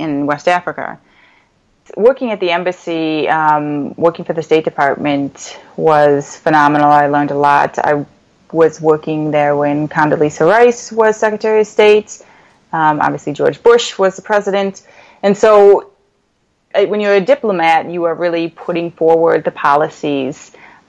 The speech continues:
of the government at that time. It became very clear to me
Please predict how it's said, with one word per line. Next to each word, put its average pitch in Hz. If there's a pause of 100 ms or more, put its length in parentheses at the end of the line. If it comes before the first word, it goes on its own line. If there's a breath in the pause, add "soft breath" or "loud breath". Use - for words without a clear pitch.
of 147
the 165
government 151
at 143
that -
time. - (600 soft breath)
It 208
became 202
very 185
clear 208
to 214
me 175